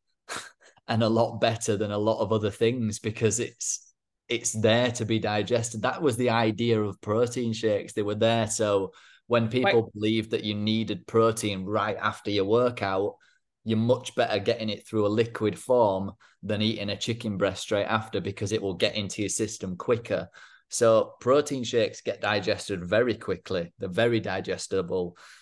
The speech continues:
Speaker 1: So that, that myth is, again, bullshit. Like we say, you're best off trying to get your protein through food,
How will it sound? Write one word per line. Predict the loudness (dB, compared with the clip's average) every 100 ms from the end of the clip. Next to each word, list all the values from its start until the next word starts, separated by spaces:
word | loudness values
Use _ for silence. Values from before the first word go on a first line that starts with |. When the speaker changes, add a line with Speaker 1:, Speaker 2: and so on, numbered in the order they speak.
| _
Speaker 1:
So | 0 4 4 2 -4
that, | 2 2 2 -6 -4
that | -4 -2
myth | -4 -6 -4
is, | -4
again, | -2 -2 -2 -2 -6 -12 -8
bullshit. | -2 -2 -2 -6 -6 -8 -6
Like | 0 0 0
we | -4
say, | 0 2 2
you're | -2 -2
best | -2 -4 -4 -2
off | -2 -4
trying | -4 -4
to |
get | -4 -4
your | -6
protein | -4 -2 -2 -6 -8
through | -6 -8 -6
food, | 0 2 2 0